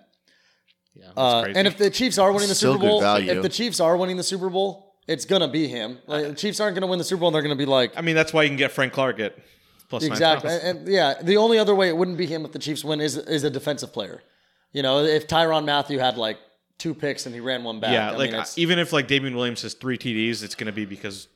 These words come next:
Speaker 2: Yeah.
Speaker 1: Mahomes got him down there. So.
Speaker 2: And so then Garoppolo's two and a half to one. Mostert is six to one, and, uh, another second time we're gonna name drop him, our buddy Matt. He, uh, was able to get Mostert at M V, N-, uh,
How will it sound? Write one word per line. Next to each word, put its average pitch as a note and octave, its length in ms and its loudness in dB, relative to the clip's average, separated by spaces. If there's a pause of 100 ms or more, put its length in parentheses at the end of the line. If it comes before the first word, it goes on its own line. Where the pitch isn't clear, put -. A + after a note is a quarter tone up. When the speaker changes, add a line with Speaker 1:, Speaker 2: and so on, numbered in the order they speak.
(200)
Speaker 2:
Yeah. D3+ 180 0
Speaker 1:
Mahomes A2 220 -4
got G#2 180 -2
him G2 80 -8
down G2 220 -8
there. F2+ 240 -14
So. - 140 -20 (380)
Speaker 2:
And D#3 200 2
so E3 240 6
then D#3 200 2
Garoppolo's D#3 580 4 (200)
two E3+ 140 0
and D#3+ 80 2
a C#3+ 40 4
half C#3 180 2
to C#3+ 80 -2
one. C3 400 0 (880)
Mostert A3 540 4
is - 180 2
six G3 220 0
to F#3+ 100 -2
one, D#3+ 240 2
and, C#3+ 220 -2
uh, A#2+ 360 0
another D#3 440 0
second C3+ 280 -4
time C#3 180 0
we're C3 100 -2
gonna B2 140 -4
name C3 260 -2
drop A#2 240 0
him, B2+ 120 -4
our A#2 100 0
buddy B2+ 220 0
Matt. C3+ 380 0 (400)
He, F3 300 -4
uh, B2+ 380 2 (480)
was C#3 240 -4
able D#3 200 2
to D3 60 0
get D3 220 -2
Mostert D#3+ 440 0
at - 280 -4 (240)
M D3+ 120 -4
V, E3 220 0
N-, E3 160 -4
uh, E3 140 -4